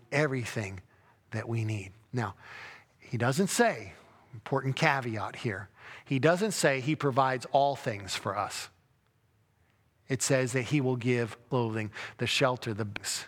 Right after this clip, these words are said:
they will be added to us. All the things that we need, the food and clothing,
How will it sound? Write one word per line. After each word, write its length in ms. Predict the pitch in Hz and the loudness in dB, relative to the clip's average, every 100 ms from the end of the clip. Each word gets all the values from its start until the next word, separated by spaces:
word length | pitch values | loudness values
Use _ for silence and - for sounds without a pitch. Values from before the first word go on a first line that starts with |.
| - _ _ _ _ _ | -16 _ _ _ _ _
they 180 | 120 147 | 0 2
will 160 | 135 113 | 2 0
be 160 | 107 | -4
added 320 | 95 95 92 | -6 -8 -10
to 180 | - - | -8 -8
us. 240 | 92 95 - | -8 -10 0
All 240 | 127 139 151 | 2 4 2
the 140 | 156 | 0
things 340 | - 143 135 120 | 0 0 2 0
that 120 | 135 | 0
we 100 | 127 | 0
need, 220 | 117 107 | 0 -4
the 60 | 107 | -4
food 300 | - 139 143 | 2 2 2
and 140 | 143 | 0
clothing, 500 | - 127 113 110 | 0 0 2 -2